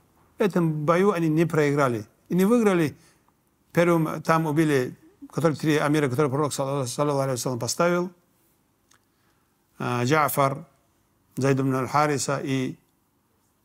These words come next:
э, Абдуллах ибн Раваха, кажется. Да. Вот эти три амира, когда убили, Халид взял флаг, и этим битве они вышли не проигравшими. Как Аллах в Коране говорит,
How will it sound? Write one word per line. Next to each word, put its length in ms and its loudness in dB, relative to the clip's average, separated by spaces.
э, 500 -8
Абдуллах 480 -2
ибн 220 -6
Раваха, 360 -4
кажется. 380 -18
Да. 180 -18
Вот 100 -2
эти 280 2
три 140 2
амира, 280 2
когда 200 4
убили, 200 4
Халид 320 2
взял 240 2
флаг, 480 0
и 360 0
этим 300 -2
битве 260 0
они 280 0
вышли 680 2
не 120 0
проигравшими. 800 0
Как 200 2
Аллах 220 6
в 20 -16
Коране 280 2
говорит, 280 2